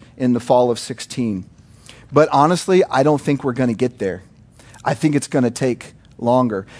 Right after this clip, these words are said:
And then I literally said these words, "Unless God s-, drops someone into our laps, the right one into our laps, we're, we're, I don't think we're gonna have this person." Okay. Literally the same day,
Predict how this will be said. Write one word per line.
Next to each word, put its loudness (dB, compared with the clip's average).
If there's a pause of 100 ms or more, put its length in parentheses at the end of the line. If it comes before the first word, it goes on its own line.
(100)
And 2
then 4
I 4
literally 2
said -6
these -4
words, -4 (1000)
"Unless -8 (240)
God -8
s-, -14 (180)
drops -8
someone -4
into -4
our -8
laps, -10 (1300)
the -8
right -4
one -8 (240)
into -4
our -6
laps, -8 (120)
we're, -8
we're, -4
I -6
don't -8
think -8
we're -8
gonna -8
have -10
this -14
person." -14 (480)
Okay. -10 (1200)
Literally -2
the -8
same -6
day, -12